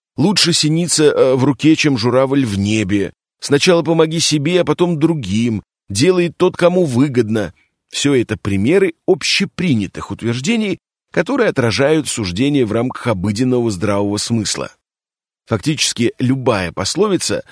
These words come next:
служит апелляцией к здравому смыслу. Однако доказательственную силу, которую должен иметь любой аргумент, такие доводы имеют с относительной натяжкой.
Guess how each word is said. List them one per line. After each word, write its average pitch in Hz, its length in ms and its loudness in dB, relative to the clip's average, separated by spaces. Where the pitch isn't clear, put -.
служит 175 420 -2
апелляцией 131 760 0
к 123 40 -8
здравому 101 480 -4
смыслу. 98 500 -6
Однако 110 500 0
доказательственную 110 1200 -2
силу, 65 480 -6
которую 117 380 0
должен 113 340 0
иметь 113 240 0
любой 117 360 2
аргумент, 101 640 -2
такие 170 400 -2
доводы 180 440 2
имеют 135 400 2
с - 160 -8
относительной 123 720 -2
натяжкой. - 720 -4